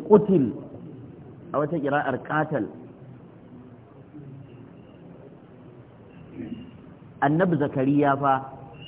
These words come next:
yanka shi biyu aka yi da zarto sai da aka tsaga shi. Biyu haka aka yanka shi aka raba shi biyu.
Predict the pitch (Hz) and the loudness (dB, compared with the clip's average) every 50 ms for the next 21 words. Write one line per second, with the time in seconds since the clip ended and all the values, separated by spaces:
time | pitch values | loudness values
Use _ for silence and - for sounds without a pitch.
0 | - - - - - - - - 101 107 135 170 202 208 165 - 175 147 139 - | -18 -18 -18 -18 -18 -18 -12 -8 -2 2 4 4 4 2 2 2 2 2 2 2
1 | - 156 127 131 165 170 - - 185 180 - 185 160 127 131 123 110 151 143 135 | 0 2 4 6 6 6 6 6 4 4 6 4 4 4 4 4 4 4 2 2
2 | 151 139 127 - 165 160 151 - 147 - 156 143 - 139 143 139 139 135 123 - | 2 0 0 2 2 2 4 2 2 2 0 2 6 8 8 8 6 4 0 -2
3 | - - - - - - - - - - - - - - 101 101 117 175 214 214 | -4 -8 -12 -14 -14 -14 -14 -14 -14 -14 -14 -12 -12 -10 -8 0 4 8 8 8
4 | 202 202 202 - 190 - 156 - 160 135 135 139 131 - 127 101 - 110 113 131 | 8 8 6 2 2 0 0 0 -2 -2 -2 -2 -2 -2 -4 -4 -4 -4 -4 -4
5 | 131 123 117 120 107 98 98 - 101 98 101 80 - | -2 0 0 0 0 -2 -4 -6 -8 -10 -8 -10 -10